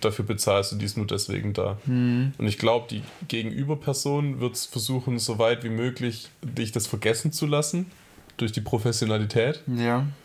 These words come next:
Speaker 1: Und die können das wahrscheinlich dann, das sind wahrscheinlich so Menschen, die irgendwie das damit Menschen gut können, aber
Speaker 2: Also ich glaub auch, dass sie mit Menschen gut können, aber weißt du, die müssen ja irgendwie auch so, denkst du nicht, dass sie ihren Kunden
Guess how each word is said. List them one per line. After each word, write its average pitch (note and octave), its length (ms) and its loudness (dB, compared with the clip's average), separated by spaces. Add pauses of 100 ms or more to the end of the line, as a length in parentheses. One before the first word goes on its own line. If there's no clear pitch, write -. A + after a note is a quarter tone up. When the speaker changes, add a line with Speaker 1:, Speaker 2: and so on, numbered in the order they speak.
(500)
Speaker 1:
Und A2+ 220 0
die A2+ 60 2
können A2+ 260 2
das A#2+ 160 -2
wahrscheinlich A#2+ 400 2
dann, A2 180 0
das G#2+ 180 0
sind A2+ 380 -4
wahrscheinlich G#2+ 420 2
so A2+ 80 -4
Menschen, A2 460 0
die A2 80 0
irgendwie A2 400 0
das G#2+ 240 -2
damit G#2+ 420 0
Menschen G#2+ 380 0
gut A2 220 -2
können, A#2+ 360 2
aber G#2 320 2 (1900)
Speaker 2:
Also D3 160 6
ich D#3+ 60 4
glaub D3+ 200 4
auch, E3+ 180 4
dass D#3+ 160 -2
sie C#3+ 60 -2
mit C3+ 120 0
Menschen D3 300 0
gut B2+ 220 -2
können, D#3+ 420 0 (400)
aber C3 420 2
weißt D3 220 0
du, D#3+ 140 0 (580)
die D#3 60 2
müssen D3+ 280 2
ja C#3+ 100 6
irgendwie C#3+ 300 4
auch C3+ 100 0
so, A2+ 360 -2 (320)
denkst C#3+ 260 -2
du D3 60 2
nicht, D3+ 200 0
dass C#3+ 100 -2
sie C#3+ 80 0
ihren C3 120 0
Kunden C3+ 400 2